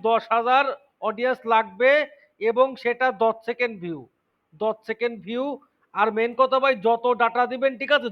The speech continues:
যত গুড় তত মিষ্টি পাবেন। ব্যাপারটা অনেকটা এরকম। আর সবচাইতে যেটা বড় কথা ভাই, যে আপনার যখন একটা প্রোডাক্ট আপনি সেল করবেন, এখন যদি আপনি দেন আর কি সাতশো টাকা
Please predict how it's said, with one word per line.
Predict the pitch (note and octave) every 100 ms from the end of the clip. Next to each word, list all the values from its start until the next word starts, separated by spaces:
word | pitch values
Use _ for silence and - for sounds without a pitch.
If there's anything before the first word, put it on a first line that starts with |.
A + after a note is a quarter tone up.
| A3
যত | A3 B3+ A3+
গুড় | A#3+ C#4+ - -
তত | B3 B3 C4 C4
মিষ্টি | C4+ - A#3+ A3+
পাবেন। | F3 C#3+ A#2 _ _ _ _
ব্যাপারটা | A3 A#3 A#3 A#3+
অনেকটা | B3+ B3+ B3+ B3+
এরকম। | B3 A3 E3 C3+ - _ _ -
আর | G#3+ A3+
সবচাইতে | A3+ B3 - C4 C4 C4+ C4+ G#3+
যেটা | A#3+ C4 G3+ A#3
বড় | A#3 A3+
কথা | A#3 A#3+ A#3+ C4
ভাই, | A3+ B3 D4 C4+ _ _ _ _ F3
যে | A#3+ - -
আপনার | G#3+ - A3+ A#3 A#3+ G#3+ A3+
যখন | A3 B3 C4 C#4 A#3+ _ _ _ -
একটা | A3+ A3+ B3 A#3
প্রোডাক্ট | A3+ A#3+ B3 - B3+
আপনি | B3+ B3+ A3
সেল | B3+ C4+ C#4
করবেন, | C4 G#3+ F3+ - _ _ F#3
এখন | G3+ B3+ B3+ C4
যদি | A#3+ C4
আপনি | A#3+ A#3 B3 G3
দেন | B3 C4 B3+
আর | B3+
কি | B3+ -
সাতশো | A#3+ - C4
টাকা | C#4 B3+